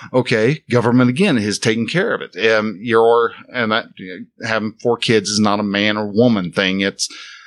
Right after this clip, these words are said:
it, it's, you know, e-, either one, even poor, even a, a married couple who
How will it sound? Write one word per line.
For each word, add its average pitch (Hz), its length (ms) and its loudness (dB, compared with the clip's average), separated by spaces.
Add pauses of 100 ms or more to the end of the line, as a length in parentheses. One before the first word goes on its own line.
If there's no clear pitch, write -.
(200)
it, 107 240 2 (680)
it's, 98 460 0
you 127 180 0
know, 98 240 0
e-, 143 320 0
either 143 240 4
one, 131 160 4
even 120 240 2
poor, 123 420 0 (440)
even 123 240 0
a, 107 200 0
a 120 100 0
married 117 460 2
couple 147 380 -4 (480)
who 110 320 0